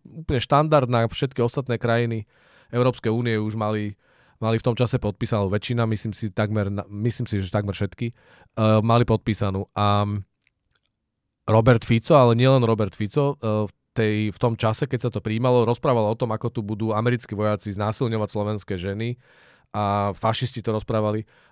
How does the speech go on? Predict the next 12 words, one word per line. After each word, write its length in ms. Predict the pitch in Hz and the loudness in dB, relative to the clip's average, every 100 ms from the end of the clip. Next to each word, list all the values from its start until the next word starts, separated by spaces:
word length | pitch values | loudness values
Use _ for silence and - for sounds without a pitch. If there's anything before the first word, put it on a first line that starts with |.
| - | -2
akým 320 | 117 - 120 | -2 -2 -6
spôsobom 480 | - 123 110 123 117 | -4 -4 -2 -2 -2
nám 240 | 117 110 | -2 -4
sem 160 | 120 120 | -4 -2
zavedú 320 | 110 110 110 | 0 0 2
jadrové 400 | 110 110 113 110 | 2 2 0 0
zbrane, 440 | 90 104 113 123 120 | 0 0 2 2 0
e, 60 | 120 _ _ _ - 110 110 113 | -2 _ _ _ -8 -2 0 0
a 160 | - 113 | 0 0
ďalšie 400 | 123 135 143 139 | 4 4 4 4
a 60 | 117 | 4
ďalšie 280 | 120 - | 4 2